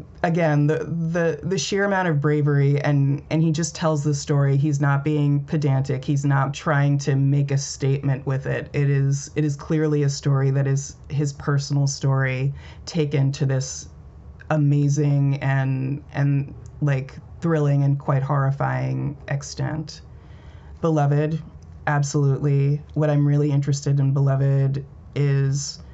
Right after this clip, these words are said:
the parallels between the spiritual world and the real world. Just thinking about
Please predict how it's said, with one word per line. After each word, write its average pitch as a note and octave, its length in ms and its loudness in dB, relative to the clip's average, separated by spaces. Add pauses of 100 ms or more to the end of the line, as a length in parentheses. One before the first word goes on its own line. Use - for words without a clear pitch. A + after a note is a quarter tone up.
(440)
the D3 120 0
parallels C#3+ 960 2
between C#3 720 2
the C#3 100 -2
spiritual C#3 720 0
world C3+ 420 2
and C3+ 140 2
the C3+ 60 2
real C#3 360 2
world. C#3+ 520 0 (580)
Just C#3+ 300 -2
thinking C#3+ 340 2
about C3+ 520 0